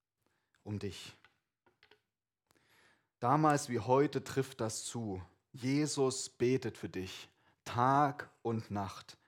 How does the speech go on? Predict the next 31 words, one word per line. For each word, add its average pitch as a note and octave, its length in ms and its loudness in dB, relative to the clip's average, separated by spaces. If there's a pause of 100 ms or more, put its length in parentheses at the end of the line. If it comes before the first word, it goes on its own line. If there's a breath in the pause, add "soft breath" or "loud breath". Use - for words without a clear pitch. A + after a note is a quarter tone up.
Sommer D3 480 4
und B2 200 -2
Winter. A2 460 -2 (240 soft breath)
Ob B2 220 2
du C3+ 120 6
es C3 220 2
sehen, F3 480 6
glauben C#3+ 540 8
oder A#2 300 2
spüren D3+ 500 4
kann, C3 460 2
es A#2 180 -4
ist - 180 -8
trotzdem C3+ 640 2
wahr. G#2+ 380 2 (240 soft breath)
Jesus F3 840 6 (480 soft breath)
betet D3 600 4 (360)
für A#2 240 -2
dich. - 360 -6 (1500 soft breath)
Und C3+ 120 2
dann, E3 240 8
nun E3+ 220 6
kann F#3+ 140 8
man F#3+ 180 8
fragen, F3 380 8
Moment D3+ 420 6
mal, G2 420 4 (1500)
Jesus E3 420 2
betet C#3 320 0
für G2 140 -4
uns? E3 500 -2